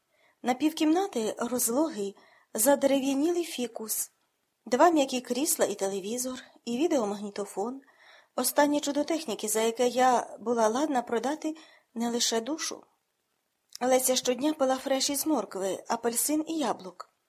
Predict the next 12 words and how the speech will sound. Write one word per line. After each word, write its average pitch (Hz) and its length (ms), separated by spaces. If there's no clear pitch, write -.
Їхній 302 280
холодильник 285 600
вгинався 262 500
від 247 120
червоної 254 520
ікри, 220 360
оливок, 240 580
різноманітних 254 800
джемів 320 480
і 359 80
консервованих 247 760
ананасів. 202 580